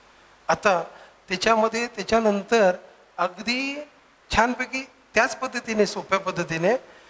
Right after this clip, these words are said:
सूर्योदय झाल्यानंतरचा जो रात्रीचा प्रहर आहे, छानपैकी तुम्ही कधी फिरायला गेलात तर तिथं तुम्हाला जे झाडी दिसतात, snowfall दिसतं, ते तुम्हाला चित्र करण्यासाठी सदैव आकर्षण करून घेतात. तर तुम्हाला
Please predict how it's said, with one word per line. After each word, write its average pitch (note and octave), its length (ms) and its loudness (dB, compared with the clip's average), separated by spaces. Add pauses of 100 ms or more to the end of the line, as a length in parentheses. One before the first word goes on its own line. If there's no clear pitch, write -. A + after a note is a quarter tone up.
(220)
सूर्योदय A3+ 640 0
झाल्यानंतरचा G3+ 880 2
जो G3+ 220 -2
रात्रीचा F3+ 520 -2
प्रहर E3+ 380 -2
आहे, D3+ 280 -4 (480)
छानपैकी F#3+ 420 0
तुम्ही G3 260 -2
कधी F#3+ 220 -4
फिरायला F3+ 440 0
गेलात F3 300 0 (120)
तर F3+ 160 -6
तिथं F3+ 180 -8
तुम्हाला F3+ 360 0
जे F3+ 140 -4
झाडी D#3 300 0
दिसतात, D#3+ 460 -4
snowfall G3 680 0
दिसतं, E3 340 -6 (500)
ते B3 80 -2
तुम्हाला C4 380 2
चित्र - 340 -8
करण्यासाठी A3+ 680 0
सदैव A#3 500 -2
आकर्षण A3+ 640 0 (400)
करून F#3 220 -2
घेतात. E3 300 -4 (540)
तर A3 200 -2
तुम्हाला A3 300 4